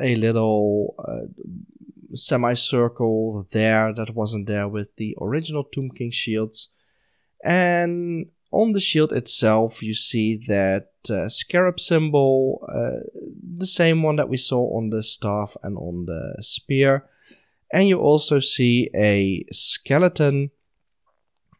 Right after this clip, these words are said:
uh, with his arms folded across his,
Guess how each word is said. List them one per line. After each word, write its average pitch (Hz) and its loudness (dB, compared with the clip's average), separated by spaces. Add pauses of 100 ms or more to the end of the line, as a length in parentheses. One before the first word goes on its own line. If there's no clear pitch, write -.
uh, 113 -2
with 123 -2
his 113 0 (100)
arms 143 2
folded 196 -4
across 135 -2
his, - 0